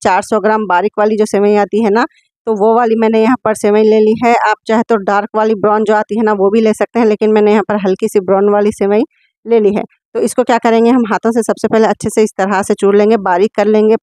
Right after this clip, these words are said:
सारी सेवई को। तो देखिए अच्छे से इस तरह से सेवई को बारीक करना है। यहाँ पर मैंने सारी सेवई को अच्छे से बारीक कर लिया है। तो चलिए इसको पकाएंगे हम। तो इसको पकाने के लिए देखिए फ्रेंड्स, सबसे पहले हम चाशनी बनाकर रेडी करेंगे। तो चाशनी बनाने के लिए देखिए मैंने यहाँ पर सॉस पैन में डेढ़ ग्लास पानी डाल लिया है, जिसमें मैं डालूंगी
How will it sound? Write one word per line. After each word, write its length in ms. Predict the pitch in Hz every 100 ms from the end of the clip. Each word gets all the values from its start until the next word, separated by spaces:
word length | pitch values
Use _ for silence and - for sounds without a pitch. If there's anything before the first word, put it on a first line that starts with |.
| -
सारी 240 | - 185 202
सेवई 260 | - 202 208
को। 100 | 240 277 _ _ _
तो 60 | 226
देखिए 240 | 233 277
अच्छे 200 | 233 -
से 120 | 262 240
इस 80 | -
तरह 260 | 208 233 226
से 160 | 240
सेवई 240 | 254 214 220
को 120 | 220
बारीक 320 | 202 196 208 -
करना 300 | 214 220 226
है। 160 | 226
यहाँ 140 | 226 214
पर 100 | 202
मैंने 200 | 202 220
सारी 260 | 214 214 240
सेवई 220 | 240 214
को 100 | 202
अच्छे 160 | 196 190
से 100 | 202
बारीक 300 | 190 196 214
कर 120 | 220
लिया 180 | 214 220
है। 140 | 247 285 _ _ _ _ _
तो 80 | 240
चलिए 300 | - 247 254
इसको 180 | 247 -
पकाएंगे 440 | - 214 233 240 240
हम। 120 | 240
तो 60 | 240
इसको 240 | 233 - 285
पकाने 360 | 233 226 240
के 100 | 254
लिए 140 | 254 233
देखिए 220 | 226 254
फ्रेंड्स, 260 | 240 240 247
सबसे 260 | 208 - 233
पहले 200 | 220 226
हम 140 | 220
चाशनी 280 | 208 180 214
बनाकर 340 | 202 208 202 208
रेडी 180 | 202 220
करेंगे। 300 | 208 208 220
तो 100 | 220
चाशनी 320 | 220 226 -
बनाने 320 | 247 214 208 220
के 100 | 214
लिए 120 | 214
देखिए 340 | 202 190 247 285 _ _ _
मैंने 240 | 214 214 220
यहाँ 120 | 220
पर 80 | 220
सॉस 260 | 220 202 214
पैन 160 | 208 220
में 120 | 226
डेढ़ 220 | 202 208
ग्लास 240 | 196 208 -
पानी 220 | 175 196
डाल 140 | 208 202
लिया 140 | 214
है, 60 | 240
जिसमें 280 | 208 - 208
मैं 140 | 208
डालूंगी 420 | 196 190 196 202